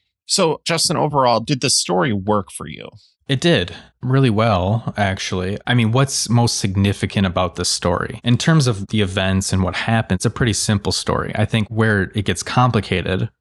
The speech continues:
Speaker 2: and what's interesting about it is the manner in which it's told in three distinct parts from three distinct perspectives.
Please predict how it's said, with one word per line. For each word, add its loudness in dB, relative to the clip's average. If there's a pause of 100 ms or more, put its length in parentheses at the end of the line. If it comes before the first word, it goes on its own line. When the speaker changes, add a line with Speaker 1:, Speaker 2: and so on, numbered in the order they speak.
Speaker 2:
and 0
what's -2
interesting 0
about 0
it -4
is 0
the 0 (120)
manner 0
in 0
which -4
it's -8
told -4
in 0
three -2
distinct -2
parts -2
from -2
three -4
distinct -6
perspectives. -6